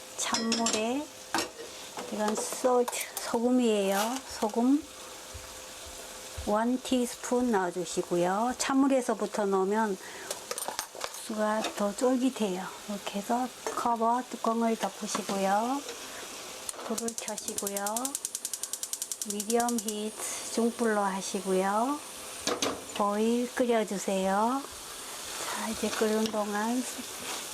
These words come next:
케첩과 토마토 소스가 잘 볶아졌습니다. 그럼 여기에 이런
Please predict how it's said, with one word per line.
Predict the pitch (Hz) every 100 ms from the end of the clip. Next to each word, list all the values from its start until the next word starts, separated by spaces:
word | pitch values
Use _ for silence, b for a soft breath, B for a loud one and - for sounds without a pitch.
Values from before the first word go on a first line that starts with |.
| -
케첩과 | - 226 - - 220 220 - - - - - - - - 220 233 254 -
토마토 | 233 220 226
소스가 | 220 214 202 214 202
잘 | 190 - 196 208
볶아졌습니다. | 208 208 196 190 160 - 190 180 190 202 233 240
그럼 | - 220 208
여기에 | 190 185 185 190 190 233 285 - - - - - - - - - - - - - - - - - - - - -
이런 | 226 196 202